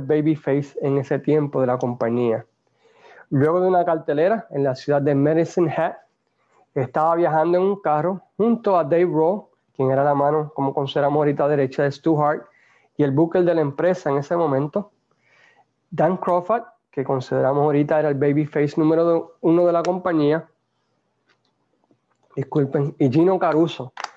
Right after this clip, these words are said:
quien era la pele-, la pareja de Carlos Colón durante ese tiempo, camino a la ciudad de Saskatoon, luego de haber luchado esa noche. El, según el libro Pain and Passion,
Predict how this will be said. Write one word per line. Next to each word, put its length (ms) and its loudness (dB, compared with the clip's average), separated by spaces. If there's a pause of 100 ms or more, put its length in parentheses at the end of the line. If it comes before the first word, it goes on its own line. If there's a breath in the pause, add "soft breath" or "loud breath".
(240 loud breath)
quien 180 0
era 160 2
la 200 -2
pele-, 460 0
la 160 -4
pareja 360 0
de 140 0
Carlos 380 -2 (920 loud breath)
Colón 360 0
durante 320 0
ese 220 -2
tiempo, 580 -2 (640)
camino 380 0
a 20 2
la 140 2
ciudad 260 -2
de 140 0
Saskatoon, 720 -6 (480 loud breath)
luego 420 2
de 100 2
haber 400 0 (340)
luchado 420 0
esa 220 -4
noche. 420 -6 (1120 soft breath)
El, 200 0
según 340 2
el 80 2
libro 360 2
Pain 220 0
and 160 0
Passion, 460 -4